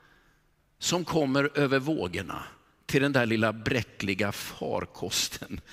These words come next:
där lärjungarna sitter. Det är storslaget. Det där var teologin.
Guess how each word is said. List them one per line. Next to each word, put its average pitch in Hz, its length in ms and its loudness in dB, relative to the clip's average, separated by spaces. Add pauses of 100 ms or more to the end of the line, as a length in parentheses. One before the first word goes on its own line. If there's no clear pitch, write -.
(140)
där 117 140 2
lärjungarna 82 680 -2
sitter. - 560 -8 (300)
Det - 80 -8
är 104 40 0
storslaget. - 880 -2 (760)
Det 135 100 2
där 190 120 12
var 196 100 6
teologin. 156 600 4